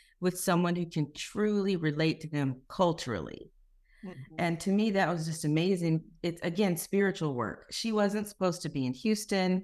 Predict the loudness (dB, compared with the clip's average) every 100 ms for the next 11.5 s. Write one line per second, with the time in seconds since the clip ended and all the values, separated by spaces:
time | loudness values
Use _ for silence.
0 | -4 -2 -2 -2 -8 -10 -6 -2 -2 -6
1 | _ -20 _ _ _ _ _ -20 -14 -6
2 | -4 2 2 4 2 0 -2 -2 -2 0
3 | 0 2 4 6 4 2 0 -2 2 4
4 | 2 0 0 2 4 2 2 2 0 -2
5 | 0 -2 -6 _ _ -4 2 2 2 0
6 | 0 0 0 0 -2 -2 -4 -4 -6 -8
7 | -14 -20 -20 -20 -6 -4 -4 -6 -20 _
8 | -20 -20 _ -18 -16 -2 2 4 2 4
9 | 4 6 4 2 0 2 2 0 -2 -4
10 | -6 -18 _ -20 -18 -2 4 4 4 0
11 | 0 0 4 4